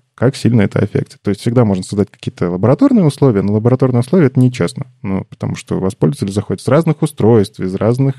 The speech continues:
э, интернетов, с разными возможностями сети, а может, где-то там прокси стоят какие-то и так далее. Ну, короче, надо всегда смотреть реальные пользовательские данные. И Chrome, ну, вот у них есть такая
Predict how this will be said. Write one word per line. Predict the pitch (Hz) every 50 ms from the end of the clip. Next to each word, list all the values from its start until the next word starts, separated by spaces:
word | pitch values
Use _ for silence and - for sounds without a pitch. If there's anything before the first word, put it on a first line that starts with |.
| -
э, | - 131 131 131 131
интернетов, | 127 131 127 139 - 113 95 92 98 - 98 92 - _ _ - - - - - _
с | _ -
разными | 92 95 107 107 117 113 117 117
возможностями | 113 117 110 110 117 120 123 123 - 127 127 127
сети, | 127 131 131 - - - 95 95 95 - - _ _
а | - 92 92
может, | 92 98 113 127 120
где-то | 113 110 110 123 - 127
там | - 127 117 117
прокси | - 113 110 120 113 - - -
стоят | 98 - - 101 98 98 -
какие-то | - 98 - 95 92 104
и | 104
так | - 110 95
далее. | 98 92 90 104
Ну, | 117
короче, | - - 123 120 - - 90 - -
надо | - - 120 127 151 147
всегда | 123 - 120 98 110 127
смотреть | - 107 95 - - 113 - -
реальные | 101 110 107 95 82 82
пользовательские | - - - - - _ _ 110 - - - 98
данные. | 110 151 214 226 160 123 127 - _ - - _ _
И | 113 113 113 117 117 117 113 110 104 104 - -
Chrome, | 117 - - 135 165 208 226 190 143 113 - - - 123 -
ну, | 135 127 127 139
вот | 131 110 98 -
у | 107
них | 104 123 131 - -
есть | 104 117 120 -
такая | - 107 - - 107 110 107 98 92 - -